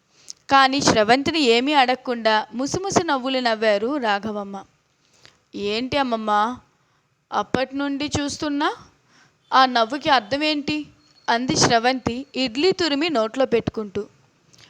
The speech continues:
"నువ్వు నీ మనసులో మాట చెప్పడానికి వెళ్తున్నావనేదైతే అర్థమైంది, కానీ అది అమర్కా లేకపోతే భరత్కా అనేది మాత్రం అర్థం కావటం లేదు. కొంప తీసి ఈ మధ్యనే వచ్చిన ఆ జిమ్ బాడీ అజీమ్ కానీ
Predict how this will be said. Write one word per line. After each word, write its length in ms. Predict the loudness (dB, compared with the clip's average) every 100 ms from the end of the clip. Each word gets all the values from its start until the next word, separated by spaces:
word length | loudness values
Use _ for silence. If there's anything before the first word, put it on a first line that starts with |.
| _ _
"నువ్వు 720 | -6 -2 -2 2 4 4 2 -2
నీ 180 | 0 2
మనసులో 500 | 4 2 2 4 4
మాట 280 | 6 2 2 -2
చెప్పడానికి 460 | 0 2 0 0 0
వెళ్తున్నావనేదైతే 1040 | 0 -2 2 4 4 2 0 0 0 0
అర్థమైంది, 540 | 0 -2 -8 -10 -12 -18 _ _ _ _ _ _
కానీ 320 | 6 6 6
అది 240 | 4 4 2
అమర్కా 720 | -2 -2 2 0 2 0 0 -4 _ _ _ _
లేకపోతే 640 | 4 4 4 0 0 0 0
భరత్కా 580 | 2 2 2 0 2
అనేది 300 | 2 2 -2
మాత్రం 540 | 2 2 2 0 -4 0
అర్థం 300 | 0 -2 -2 2
కావటం 380 | 2 0 -4
లేదు. 300 | 0 -2 -2 -14 _ _ _ _ _ _ -10
కొంప 360 | -10 -8 0 0
తీసి 420 | 2 0 2 2
ఈ 120 | 2
మధ్యనే 440 | 2 0 0 0
వచ్చిన 360 | 2 0 0 2
ఆ 240 | 4 4
జిమ్ 380 | 4 -2 -6 -2
బాడీ 340 | 2 2 4 4
అజీమ్ 400 | 4 2 -2 2
కానీ 460 | 2 2 0 -4